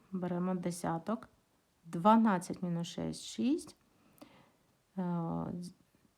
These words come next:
тепер тут залишилось нуль. Також беремо десяток. Десять мінус дев'ять — один.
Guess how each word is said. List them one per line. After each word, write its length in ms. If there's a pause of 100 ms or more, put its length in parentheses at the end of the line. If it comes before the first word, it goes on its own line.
(140)
тепер 400
тут 160
залишилось 680
нуль. 340 (920)
Також 360
беремо 380
десяток. 720 (520)
Десять 680
мінус 380
дев'ять — 600 (380)
один. 440